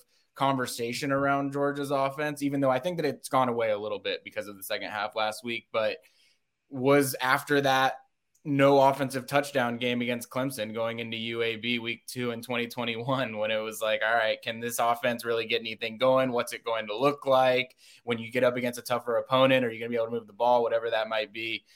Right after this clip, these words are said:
Um, so it would just be nice, I think, for the offense to do what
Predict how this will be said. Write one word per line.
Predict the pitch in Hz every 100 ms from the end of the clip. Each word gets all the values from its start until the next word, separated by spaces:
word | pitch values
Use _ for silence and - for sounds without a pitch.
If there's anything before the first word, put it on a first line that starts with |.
| _ -
Um, | 110 110
so | 110 123
it | 127
would | 202
just | 208 190
be | 180
nice, | 139 131 127
I | 127
think, | 123 123 120
for | 131
the | 123 120
offense | 113 120 127 123 120 - -
to | 120 120 117
do | 123 143 143
what | 139 127 127 123 123